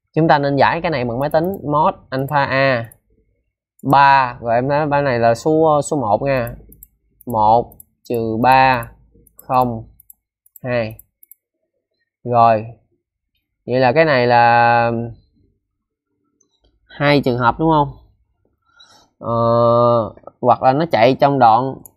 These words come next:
giờ đổi qua số hợp phân luôn đi. Giờ nó chạy trong đoạn từ trừ một phẩy bảy mươi ba tới một. M chạy từ trừ một phẩy bảy cho tới,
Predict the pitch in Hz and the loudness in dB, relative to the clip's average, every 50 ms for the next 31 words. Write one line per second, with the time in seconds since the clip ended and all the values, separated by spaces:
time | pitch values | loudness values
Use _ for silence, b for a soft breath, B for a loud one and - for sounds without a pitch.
0 | _ _ _ _ _ _ - 135 135 127 123 120 113 113 117 165 170 151 - 180 | _ _ _ _ _ _ -8 -6 -2 -2 0 0 2 2 2 2 2 0 0 0
1 | 170 147 - - 147 139 139 143 143 143 139 135 139 135 _ _ _ _ _ _ | 0 0 2 0 0 0 0 -2 -2 0 -2 -2 -2 -6 _ _ _ _ _ _
2 | _ _ _ _ _ _ _ _ _ _ _ _ _ _ _ _ _ _ _ _ | _ _ _ _ _ _ _ _ _ _ _ _ _ _ _ _ _ _ _ _
3 | - - 139 131 123 117 139 156 156 135 120 127 127 143 135 131 123 101 95 110 | -14 -8 -4 -2 -2 0 -2 0 2 2 2 4 4 2 0 2 2 2 2 2
4 | 123 117 123 117 - - 127 123 117 117 113 117 120 - 170 165 - 120 120 117 | 0 -2 -6 -6 -4 -2 0 0 0 0 0 -2 -2 -4 -6 -6 -2 -2 -2 0
5 | 143 151 143 139 135 135 131 127 127 - 135 143 151 143 110 95 95 - _ _ | 0 0 2 2 4 4 4 2 0 -4 -8 -8 -6 -6 -6 -6 -6 -8 _ _
6 | _ _ _ _ _ _ _ _ _ _ _ _ _ _ - 117 117 113 110 107 | _ _ _ _ _ _ _ _ _ _ _ _ _ _ -12 -10 -6 -6 -6 -6
7 | 104 - - 98 101 110 107 - - 104 104 104 - - 107 107 101 107 107 95 | -6 -6 -6 -4 -4 -4 -4 -4 -4 -6 -6 -6 -6 -6 -6 -6 -4 -6 -6 -6
8 | 101 98 - 143 - _ _ _ _ _ _ _ _ - - 147 143 - - 127 | -8 -8 -10 -14 -20 _ _ _ _ _ _ _ _ -12 -8 -8 -8 -8 -6 -6
9 | 120 - - 104 123 143 170 - _ _ _ _ _ - 123 120 131 123 123 127 | -6 -4 -4 -6 -6 -8 -8 -10 _ _ _ _ _ -12 -12 -10 -6 -2 0 0
10 | 131 135 143 156 160 170 | 0 0 0 -4 -6 -8